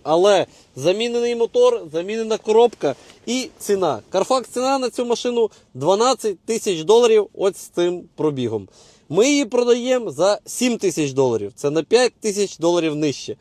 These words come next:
І попередня власниця, це жінка, вона сказала, що вона міняла мотор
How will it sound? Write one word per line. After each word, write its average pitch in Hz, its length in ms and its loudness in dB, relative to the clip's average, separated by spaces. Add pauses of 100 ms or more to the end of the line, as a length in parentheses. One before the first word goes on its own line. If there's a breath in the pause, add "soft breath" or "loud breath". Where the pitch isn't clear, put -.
(380 soft breath)
І 262 300 -2
попередня 233 500 2
власниця, 247 640 0
це 202 260 0
жінка, 214 600 -2 (180)
вона 180 320 2
сказала, 214 500 0
що - 180 -4
вона 180 320 0
міняла 202 520 2
мотор 208 460 2